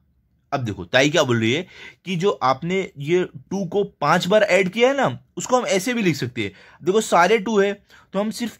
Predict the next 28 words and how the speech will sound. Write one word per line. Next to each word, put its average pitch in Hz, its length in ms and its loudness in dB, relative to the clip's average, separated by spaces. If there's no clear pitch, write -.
एक 214 280 -2
टू 220 80 0
लिख 156 200 2
के, 220 120 -2
और 156 180 -2
कितने 180 280 -4
सारे 220 180 2
टू 208 140 -2
है? 240 60 4
पांच 190 440 2
है, 104 100 -4
तो - 240 -16
एक 196 220 -2
टू 226 60 -4
लिख 185 180 -2
के 240 100 -8
उसको 202 260 -6
मल्टीप्लाई 170 500 0
कर 202 100 0
देंगे 208 200 0
पांच 165 340 0
से, 98 240 -4
तो 170 100 2
भी 202 80 2
हमें 208 280 0
दस 175 260 2
ही 202 140 0
मिलेगा, 104 440 -2